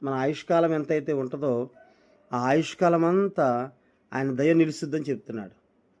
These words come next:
కాబట్టి, ఆయన కోపం నిమిషం మాత్రం ఉంటుంది, ఆయన దయ ఆయుష్కాలం అంతా నిలుస్తుంది కనుక, ఒకవేళ సాయంకాలం దుఃఖం వచ్చినా, బాధ వచ్చినా, ఏడుపు వచ్చినా, రాత్రి ఉన్నా, ఒకవేళ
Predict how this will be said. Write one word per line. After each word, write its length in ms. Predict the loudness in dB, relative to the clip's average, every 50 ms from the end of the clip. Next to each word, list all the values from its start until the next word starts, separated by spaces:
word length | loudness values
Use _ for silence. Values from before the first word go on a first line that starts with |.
| _ _ _
కాబట్టి, 500 | -16 -14 -14 -10 -6 -6 -4 -4 -6 -8 -12 _ _ _ _ _ _ _ _ -8
ఆయన 160 | -6 -6 -6
కోపం 480 | -4 -2 0 0 2 0 0 0 0
నిమిషం 320 | 0 0 0 -2 -4 -4 -4
మాత్రం 300 | -2 -4 -4 -4 -4 -4
ఉంటుంది, 360 | -4 -6 -8 -10 -10 -10 -8
ఆయన 260 | -6 -6 -6 -6 -6
దయ 340 | -6 -4 -4 -2 -2 -2 -4 -6 _ _ _ _ _ _ _ -8 -4
ఆయుష్కాలం 600 | -2 -2 -2 -4 -6 -4 -2 -2 0 0 0 -2
అంతా 180 | -4 -4 -2
నిలుస్తుంది 460 | -2 -2 -2 -4 -6 -8 -8 -6 -4
కనుక, 480 | -2 -2 -2 -2 -2 -2 -2 -2 -2 -6 -12 _ _ _ _ _ _ -12
ఒకవేళ 400 | -8 -2 0 2 4 4 4 2
సాయంకాలం 600 | 2 0 -4 -4 -4 -4 -2 -2 -2 -2 -2 -2
దుఃఖం 280 | -6 -8 -6 -4 -2 -2
వచ్చినా, 320 | -2 -2 -4 -6 -8 -6
బాధ 340 | -6 -4 -4 -4 -2 -4 -4
వచ్చినా, 380 | -6 -6 -8 -10 -8 -8 -10 -10 _ _ _ _ _ _ _ _ -4
ఏడుపు 360 | 0 0 0 0 0 -2 -4
వచ్చినా, 400 | -4 -4 -4 -6 -6 -6 -6 -8 -10 -16 _ _ _ _ _ _ _ _ _ _ -4
రాత్రి 420 | 0 2 2 2 0 2 2 4
ఉన్నా, 340 | 4 4 4 2 2 2 2
ఒకవేళ 560 | 0 0 0 0 0 0 0 0 -2 -2 -4